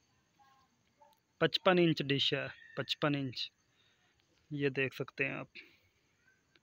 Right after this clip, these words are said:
पचपन इंच का डिश है, इसके ऊपर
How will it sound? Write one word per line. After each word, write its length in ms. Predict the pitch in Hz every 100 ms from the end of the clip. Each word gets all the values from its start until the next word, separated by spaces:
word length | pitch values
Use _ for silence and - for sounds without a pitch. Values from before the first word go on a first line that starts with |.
| _ _ _ _ _ _ _ _ -
पचपन 320 | 147 - 170
इंच 140 | 170 156
का 120 | 160
डिश 260 | 147 156 170
है, 100 | 147 - _ -
इसके 240 | 165 -
ऊपर 180 | 147 151